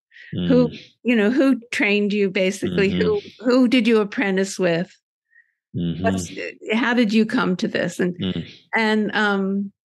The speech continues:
Speaker 1: some, some of the conversations that came up, uh, I think the women all as-, a,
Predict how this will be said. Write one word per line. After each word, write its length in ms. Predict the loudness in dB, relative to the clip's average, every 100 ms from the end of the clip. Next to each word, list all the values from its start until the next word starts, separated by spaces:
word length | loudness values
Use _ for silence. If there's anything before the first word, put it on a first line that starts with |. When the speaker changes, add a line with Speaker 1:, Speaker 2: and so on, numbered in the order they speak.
| _ _ _ _ _ _ _
Speaker 1:
some, 340 | -4 -2 0 -2
some 220 | 0 2
of 40 |
the 80 | 2
conversations 880 | 2 0 0 0 2 0 0 -2 -2
that 160 | -2
came 300 | -2 0 2
up, 240 | 2 0 -4 _ -4
uh, 160 | -4 -2
I 100 | -2
think 260 | 0 0 2
the 100 | 2
women 380 | 4 4 2
all 280 | 2 0 2
as-, 260 | 0 -2 -12 _ _ _ _ -8 -6 0
a, 200 | 0